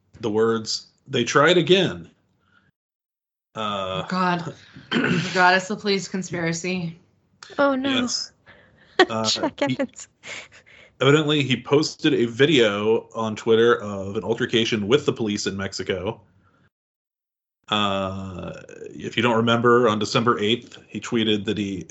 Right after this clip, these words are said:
Speaker 1: has had to pay, uh, seven thousand pesos to police, and that if he got arrested on drug charges, he wanted to be known that the drugs were planted by the Del Valle Police Department.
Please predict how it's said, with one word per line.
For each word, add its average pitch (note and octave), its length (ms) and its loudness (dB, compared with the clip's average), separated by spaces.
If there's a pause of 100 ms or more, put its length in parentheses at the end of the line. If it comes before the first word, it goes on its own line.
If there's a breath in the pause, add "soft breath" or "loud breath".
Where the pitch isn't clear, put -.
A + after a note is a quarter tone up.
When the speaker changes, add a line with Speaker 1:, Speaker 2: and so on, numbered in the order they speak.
(240)
Speaker 1:
has G#2 340 -6
had G#2 160 0
to G#2 60 -4
pay, G2+ 480 0
uh, F#2 240 -8
seven B2 320 0
thousand A2+ 380 2
pesos G2+ 420 -2
to - 80 -8
police, G2 400 -6
and F2+ 280 -8 (600 loud breath)
that - 80 -4
if B2 60 2
he A#2 40 0
got C3 160 4
arrested C3 360 4
on A2+ 120 0
drug C3+ 240 2
charges, D#3 380 2
he A2+ 80 -4
wanted B2 260 -2
to A2+ 60 -10
be A2+ 120 -4
known A#2+ 220 -2
that A2 120 -4
the G#2 60 -4
drugs A#2 300 2
were G#2+ 80 -2
planted C3 560 0
by G2 220 2
the F#2+ 120 -2
Del A2 280 2
Valle G#2+ 460 2
Police F#2 340 -6
Department. D#2+ 640 -10